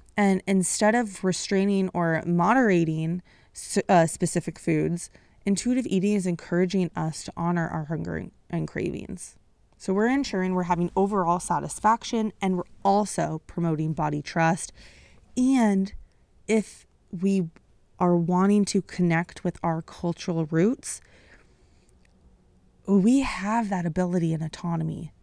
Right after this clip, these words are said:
because we're not listening to diet culture anymore. So how does intuitive eating prioritize attunement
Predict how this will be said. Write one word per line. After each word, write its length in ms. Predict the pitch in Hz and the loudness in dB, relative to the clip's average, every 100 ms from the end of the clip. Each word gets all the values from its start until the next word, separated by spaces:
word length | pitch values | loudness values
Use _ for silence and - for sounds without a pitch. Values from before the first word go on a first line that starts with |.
| _ | _
because 260 | - 175 165 | -14 -12 -6
we're 80 | 190 | -6
not 160 | 180 | -4
listening 340 | 180 165 185 151 | -6 -6 -8 -8
to 60 | |
diet 300 | 151 160 160 | -10 -10 -10
culture 340 | - - - 170 | -12 -14 -12 -12
anymore. 460 | 170 180 - - - _ - - - - - - - - - - - - - _ _ _ - _ - _ _ _ - _ - | -10 -10 -10 -12 -18 _ -20 -20 -20 -20 -20 -20 -20 -20 -20 -20 -20 -20 -20 _ _ _ -20 _ -20 _ _ _ -20 _ -8
So 160 | - | -2
how 220 | 233 - 254 | -2 0 0
does 200 | 320 311 | 0 0
intuitive 480 | 233 - 208 190 | -4 -2 0 0
eating 340 | - 165 170 165 | -2 -2 -2 -2
prioritize 600 | 175 165 165 - 170 151 | -2 -2 -2 -4 -6 -6
attunement 680 | 156 - 208 196 190 190 | -8 -4 0 2 2 0